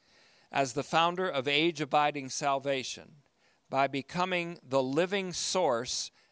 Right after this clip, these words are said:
and cause of that salvation. The Son, in whom God spoke with definitive finality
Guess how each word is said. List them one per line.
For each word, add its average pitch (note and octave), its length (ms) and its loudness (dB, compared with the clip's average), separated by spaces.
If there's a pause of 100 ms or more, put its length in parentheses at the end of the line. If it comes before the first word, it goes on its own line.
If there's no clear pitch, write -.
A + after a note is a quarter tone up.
and B2 260 -8
cause A2 800 0 (680)
of B2+ 240 2
that C3 400 2
salvation. C#3 840 -2 (1500)
The C#3 120 -2
Son, D3 760 4
in C#3+ 180 -4
whom E3 240 -2
God D3 300 6
spoke F3+ 420 2
with D3 220 -4
definitive G3+ 640 0
finality D3+ 840 2